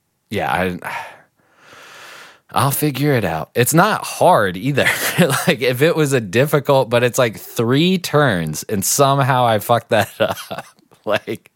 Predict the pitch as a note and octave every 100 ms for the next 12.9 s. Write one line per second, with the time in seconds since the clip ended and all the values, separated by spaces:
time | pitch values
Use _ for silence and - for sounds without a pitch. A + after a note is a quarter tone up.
0 | _ - - - - - _ _ - D3
1 | D#3+ D#3 C3 A2 F#2+ F2+ E2+ G2+ G2+ G2+
2 | G2+ F#2+ F2 - _ _ _ _ _ _
3 | _ _ - A#2 A2+ G#2+ F#2 F#2 E2+ D2+
4 | D#2 D2+ D2+ D2+ D2 _ _ _ _ _
5 | F#2+ A#2+ C3 B2+ A2+ G2+ D#2+ C#2+ - _
6 | _ - - - - - _ _ _ _
7 | _ _ _ - - _ - G2 F2 D#2
8 | C#2+ C2 B1+ - _ _ - - - _
9 | - - _ _ _ _ _ _ _ _
10 | _ _ _ _ _ _ _ _ _ -
11 | _ _ _ _ _ _ _ _ _ _
12 | _ - - F#2+ F2 F2 F#2+ F2+ F2